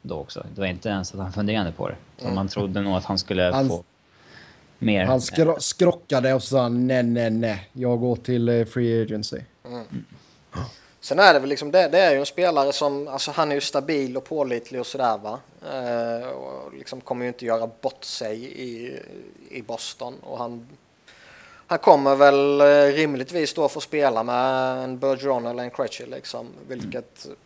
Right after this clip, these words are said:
Speaker 2: på många
Speaker 1: Det
Speaker 2: sätt är
Speaker 1: kommer ju hjälpa
Speaker 2: likvärdigt.
Speaker 1: honom.
Speaker 2: Ja, han har spelat med Kessler i L A, eller i,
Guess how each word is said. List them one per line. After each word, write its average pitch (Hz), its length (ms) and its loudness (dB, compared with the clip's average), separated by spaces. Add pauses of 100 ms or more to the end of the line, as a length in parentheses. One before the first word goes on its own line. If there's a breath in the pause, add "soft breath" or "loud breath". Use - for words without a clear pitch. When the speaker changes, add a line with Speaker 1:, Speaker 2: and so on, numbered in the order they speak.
(220)
Speaker 2:
på 131 80 -10
många 123 200 -6
Speaker 1:
Det 117 60 -2
Speaker 2:
sätt 165 100 4
är 131 40 4
Speaker 1:
kommer 220 220 0
ju 160 180 6
hjälpa 120 240 4
Speaker 2:
likvärdigt. 107 300 -6
Speaker 1:
honom. 95 280 -10
Speaker 2:
Ja, 120 240 2
han - 60 -14
har 139 60 -8
spelat 131 280 2
med 120 140 -4
Kessler 113 460 -2
i 117 340 -4
L 120 180 -6
A, 117 40 -2
eller 135 500 2
i, 127 460 -2